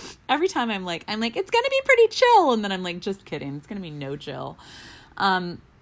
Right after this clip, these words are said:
Goodwill Style with a Purpose. Um, I think that, like, I'll finally get to put my room back together after all the remodeling and busyness, which is thrilling. So I'll turn it into, like, the sleek,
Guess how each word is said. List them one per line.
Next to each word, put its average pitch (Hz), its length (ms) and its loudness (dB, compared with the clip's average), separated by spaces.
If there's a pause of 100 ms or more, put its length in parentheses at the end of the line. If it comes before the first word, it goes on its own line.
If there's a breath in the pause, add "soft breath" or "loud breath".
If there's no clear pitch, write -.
(540)
Goodwill 214 280 0
Style 196 260 0
with 202 100 -6
a 208 40 -16
Purpose. 170 680 -10
Um, 170 560 2
I 180 140 2
think - 240 -10
that, - 160 0
like, 170 280 -2
I'll 175 120 2
finally 170 400 -4
get 185 140 -6
to - 80 -14
put - 120 -8
my 175 100 -8
room 156 260 -6
back 160 200 -2
together 156 360 -4
after 160 300 -4
all 147 200 0
the 175 80 -10
remodeling 165 560 -6
and 160 120 -8
busyness, 151 460 -8
which - 140 -14
is - 80 -14
thrilling. 165 640 -8 (360 loud breath)
So 240 220 6
I'll 233 100 8
turn 233 220 0
it 254 100 -2
into, 240 200 -4
like, 208 320 -4
the 196 80 -6
sleek, - 680 -6